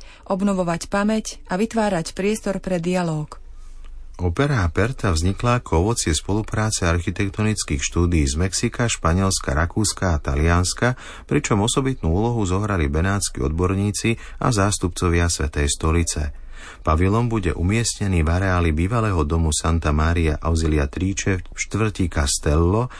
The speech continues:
Speaker 2: kde sa jeho priestory premenia na živý organizmus. Nejde o to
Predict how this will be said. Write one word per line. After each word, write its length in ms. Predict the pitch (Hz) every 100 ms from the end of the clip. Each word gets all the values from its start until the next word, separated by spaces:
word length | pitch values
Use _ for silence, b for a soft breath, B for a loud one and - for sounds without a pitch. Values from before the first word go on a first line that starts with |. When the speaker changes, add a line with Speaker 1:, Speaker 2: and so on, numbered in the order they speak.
| B B
Speaker 2:
kde 80 | 104
sa 160 | 143 151
jeho 240 | 135 90
priestory 560 | 85 98 113 - - 73
premenia 560 | 85 101 113 113 82
na 80 | 78
živý 320 | 76 85 87 -
organizmus. 880 | 85 87 92 80 73 71 67 - - B B B B B
Nejde 320 | 135 151 98
o 160 | - 107
to 160 | 123